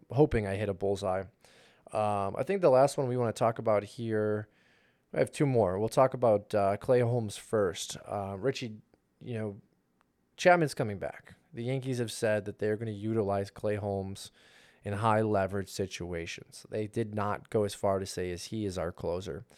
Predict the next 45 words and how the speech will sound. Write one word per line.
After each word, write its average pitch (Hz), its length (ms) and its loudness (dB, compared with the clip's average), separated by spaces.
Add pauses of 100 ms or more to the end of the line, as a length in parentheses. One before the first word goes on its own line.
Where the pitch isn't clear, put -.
(400)
So 127 360 6
from 120 200 -6
a 110 40 -4
fantasy 139 400 -2
perspective, 104 600 -6
with 120 220 0
that 107 200 2
being 98 240 -8
said, - 320 -8 (600)
do 131 80 0
you 143 140 2
have 143 120 2
confidence 117 480 -2
that - 320 -6
continuing 139 480 -4
to - 120 -8
roster 110 500 4
Clay 101 240 0
Holmes 98 400 -4
will 98 160 -6
be 101 240 -8
beneficial 113 680 -2
for - 160 -8
your 95 140 -6
teams 107 280 -8
from - 160 -12
either 92 160 -6
a 95 80 -6
saves, 127 440 -2
holds, 113 340 0
and 92 100 -10
strikeouts 135 440 0
perspective, 101 560 -6
or 95 100 -4
are - 160 0
you 127 160 -4
concerned 104 560 -8
that 101 140 -4
with - 120 -12
Chapman 110 360 -4
coming 101 260 -8
back, 92 380 -2 (680)
this 117 140 -10
really 127 180 0
diminishes 107 840 -4